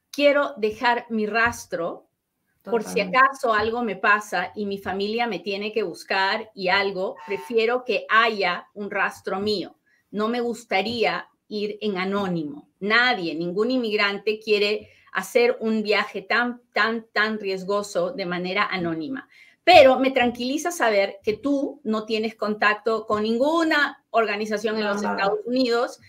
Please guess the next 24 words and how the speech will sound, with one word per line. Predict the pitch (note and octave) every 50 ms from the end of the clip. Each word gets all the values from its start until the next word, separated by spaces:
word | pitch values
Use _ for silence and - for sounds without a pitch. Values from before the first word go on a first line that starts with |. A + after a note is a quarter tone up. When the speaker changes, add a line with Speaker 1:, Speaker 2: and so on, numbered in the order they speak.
| - _ _ -
Speaker 1:
y | A3
que | F3 A#3+ G#3
no | G#3+ A#3 B3 B3 C#4
vas | C#4 C#4 C4+ C4+ -
a | -
compartir | - G3 G3+ - G3 F#3 F3+ - A3 G#3 G3 - -
la | G3 G3+
información | G#3 - - G3+ F#3+ F#3 F3 F3+ - - G3 F#3+ F#3+ F#3+ F#3+ -
de | - G3 F#3 F#3+ F#3+
ninguna | F#3+ F#3 F3+ G3+ A3 G#3+ G#3 G#3+
forma | - - G3 F#3 F#3+ F#3+ F#3 F#3+ -
con | - G#3+ G#3 G#3 A3
nadie | A#3 A3+ A3 G#3 G3+ F#3 F#3+ F#3+ F#3+ G3+ G#3+ A3 - -
que | - G3+
Speaker 2:
Sí, | F#3+ -
es |
Speaker 1:
pueda | G#3+ G3 F3 E3 E3+ -
Speaker 2:
completamente | - B3 A#3+ A#3 A#3 A3 A3 G#3 G3+ F3+
Speaker 1:
hacerme | - F3 G3
daño. | F#3 F#3+ -
Speaker 2:
confidencial. | F3 F3 F3 F3+ F3+ F3+ - F3 F3+ F3 - - - _ _ _ _ _ _ _ _ _ _ _ _ _ _ _ _ _ _ _ _ _ -
Speaker 1:
Muy | A3+ B3 B3+ A#3+
bien, | A3 G#3 F#3+ F3 E3+
Mildred. | F3 E3+ E3 E3+ D#3+ D3+ -